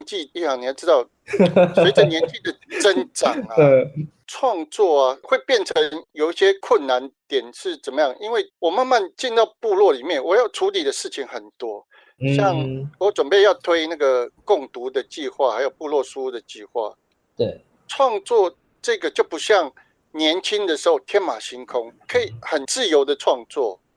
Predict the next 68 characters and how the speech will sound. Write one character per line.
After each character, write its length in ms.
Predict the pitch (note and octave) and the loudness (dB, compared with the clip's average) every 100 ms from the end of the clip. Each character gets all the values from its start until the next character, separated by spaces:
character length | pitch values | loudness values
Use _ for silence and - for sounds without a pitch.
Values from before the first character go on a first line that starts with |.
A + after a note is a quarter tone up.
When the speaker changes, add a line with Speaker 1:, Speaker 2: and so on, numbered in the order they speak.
| _ | _
Speaker 1:
到 220 | C4+ A3+ | 2 4
了 160 | E3+ D#3 | 6 4
这 180 | - G#3 | 2 -2
个 60 | |
年 120 | D#3 D#3+ | -2 -4
纪， 160 | G3+ | -10
忽 80 | A#3 | -2
然 180 | G#3+ F3+ | 0 0
发 160 | F#3+ G3 | 0 0
现 180 | G3 | 0
就 100 | E3+ | -2
是 60 | F3 | -2
说 180 | F3 - _ - | -2 -4 _ -14
时 200 | - F#3 | -10 -2
间 120 | G#3+ | -2
好 80 | - | 0
像 220 | F#3 E3 _ | -4 -4 _
越 120 | G3+ | 0
来 100 | C3+ | 2
越 140 | E3+ D#3+ | 0 -2
少 400 | - - G2 G#2 | -2 -8 -8 -8
了， 100 | G#2+ | -16
你 80 | A2 | -6
知 80 | |
道 80 | C3 | -6
吗？ 200 | A#2+ A2 _ _ | -6 -10 _ _
Speaker 2:
嗯。 600 | C3 D3 D3 D3 D3 D3 D3+ | 2 4 4 0 -4 -6 -10
Speaker 1:
以 80 | |
前 120 | G#3+ F3+ | -2 0
我 80 | D#3 | 0
从 220 | E3 F#3+ | -2 -4
山 360 | - - G3 F#3 | -10 0 0 0
谷 180 | C#3 A#2+ | -6 -4
啊 160 | A#2 - | -4 -4
摔 260 | - F3 | -2 0
下 220 | E3 F3 B2 | 2 2 2
来 180 | A2+ | 0
啊， 100 | A#2 _ | -4 _
没 200 | D3 D#3 | -2 0
事 260 | D#3+ - F3 | 0 2 4
哦， 240 | C3+ B2+ _ | 4 2 _
那 100 | A#3 | -6
个 60 | A3+ | -2
山 200 | A3+ A#3 | 0 2
谷 100 | F3 | 4
有 80 | C3 | 4
多 160 | C#3+ | 4
高？ 120 | C#3+ D#3+ | 2 2
大 100 | A3+ | 4
概 80 | |
五 160 | F#3+ C3 | 2 2
层 180 | - C#3 | -2 0
楼 160 | C3 | 0
高。 320 | A#2 B2+ A2+ - _ _ _ _ | 0 0 0 -6 _ _ _ _
可 120 | - | -6
是 140 | - B3+ | -4 -4
你 100 | G3+ | 2
看 220 | B3 G3 | 2 4
我 80 | - | 2
在 100 | B3 | 2
台 160 | F#3+ | 4
北 80 | F3 | 2
市 160 | - A3 | -2 0
才 140 | E3 | -2
滑 240 | - D3 | 2 4
了 80 | D#3+ | 4
一 60 | E3+ | 2
跤， 320 | - D3+ D3+ | 2 2 2